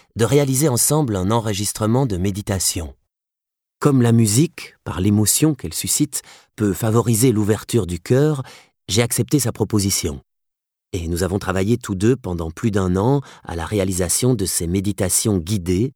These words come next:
de cinq à vingt minutes, avec et sans musique.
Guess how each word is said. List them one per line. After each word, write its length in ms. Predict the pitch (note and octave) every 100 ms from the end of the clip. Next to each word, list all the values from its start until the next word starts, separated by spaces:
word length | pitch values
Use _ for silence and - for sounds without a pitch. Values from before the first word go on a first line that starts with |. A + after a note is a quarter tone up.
| _ _ _ _ _
de 80 | C#3
cinq 400 | - G2 E2+ -
à 80 | D2
vingt 140 | E2+
minutes, 480 | E2 E2+ C3 - - _ _ _ _
avec 540 | A#2 G2 G#2+ C3 - - -
et 120 | E2
sans 280 | - B2+ G#2+
musique. 560 | F#2 D2+ C#2+ - -